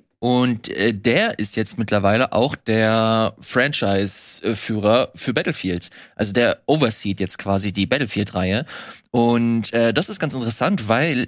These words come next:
er unter anderem ein bisschen Schwung in die ganze Geschichte reinbringen will und Battlefield wieder kompetitiv machen möchte. Kompetitiv nicht im Sinne von mehr Multiplayer, sondern ganz im Gegenteil, wenn wir hier mal auf den Laptop gehen, äh, gibt es hier ein Statement von ihm, äh,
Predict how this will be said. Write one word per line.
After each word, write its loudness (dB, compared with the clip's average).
er 2
unter -2
anderem 0
ein 0
bisschen -2
Schwung 2
in 0
die 2
ganze -2
Geschichte -4
reinbringen 0
will 2
und 0
Battlefield -2
wieder 2
kompetitiv -4
machen 0
möchte. -2
Kompetitiv -2
nicht -2
im 0
Sinne -2
von -2
mehr 2
Multiplayer, 0
sondern 0
ganz -2
im -2
Gegenteil, 0
wenn -2
wir 0
hier -2
mal 0
auf 0
den -2
Laptop -2
gehen, -2
äh, 0
gibt -4
es -4
hier -2
ein 0
Statement -2
von -2
ihm, 0
äh, 2